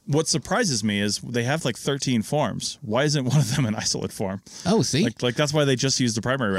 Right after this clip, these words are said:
Speaker 1: record.
Speaker 2: like, they even have, like, a linear
Speaker 1: <laughs>
Speaker 2: feature form. They
Speaker 1: Yeah.
Speaker 2: have rock art forms.
Speaker 1: Yeah,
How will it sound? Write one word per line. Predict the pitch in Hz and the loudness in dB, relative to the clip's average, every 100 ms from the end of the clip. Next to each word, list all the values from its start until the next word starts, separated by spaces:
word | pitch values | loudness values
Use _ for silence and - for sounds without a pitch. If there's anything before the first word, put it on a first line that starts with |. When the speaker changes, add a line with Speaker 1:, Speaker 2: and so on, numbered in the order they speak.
| 330 | 4
Speaker 1:
record. | |
Speaker 2:
like, | 123 | 2
they | 123 | 2
even | 151 143 | 4 4
have, | 135 | 4
like, | 127 120 | 4 4
a | 101 | 4
linear | 104 117 117 | 6 4 4
Speaker 1:
<laughs> | - | 2
Speaker 2:
feature | 123 143 123 | 2 4 2
form. | - 135 131 131 135 | 4 4 4 4 4
They | 131 | 4
Speaker 1:
Yeah. | 135 | 4
Speaker 2:
have | 104 | 4
rock | 98 104 120 | 4 4 2
art | 123 120 | 0 0
forms. | - 120 127 139 151 - - | 0 2 2 2 0 -4 -2
Speaker 1:
Yeah, | 117 120 | 0 2